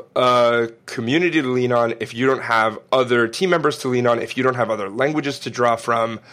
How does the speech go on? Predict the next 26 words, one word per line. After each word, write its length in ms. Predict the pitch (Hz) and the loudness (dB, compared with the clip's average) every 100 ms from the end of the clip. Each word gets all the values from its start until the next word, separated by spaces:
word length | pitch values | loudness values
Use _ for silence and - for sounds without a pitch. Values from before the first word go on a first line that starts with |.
| - - - - | -20 -20 -20 -6
you 160 | 135 | -2
just 220 | 139 170 - | 0 0 0
end 240 | 147 151 143 | 0 2 2
up 320 | 143 127 - - _ _ _ | 2 0 -8 -20 _ _ _
with, 320 | 113 127 - - | -2 0 0 -6
c-, 80 | - | -2
and 200 | 143 135 | 0 0
you 60 | 147 | 2
have, 260 | 190 190 | 2 2
like, 260 | 147 127 - | 2 0 0
and 120 | 131 139 | -2 2
also 300 | 165 165 139 | 2 2 0
the 120 | 120 | -2
pressure 440 | - 165 165 123 | 0 0 2 2
of 160 | 120 101 | 0 0
being 180 | 127 143 | 0 2
the 140 | 131 | 2
only 140 | 120 | 0
one 200 | 113 110 | 0 -2
and 140 | 104 98 | -4 -4
having 320 | 120 135 139 | 0 0 0
to 80 | 113 | -4
push 260 | 120 - | -6 -2
out 220 | 117 113 - | -2 -2 -8
the 80 | |
features 640 | 113 190 208 123 113 107 | -8 -6 -2 -2 -2 -4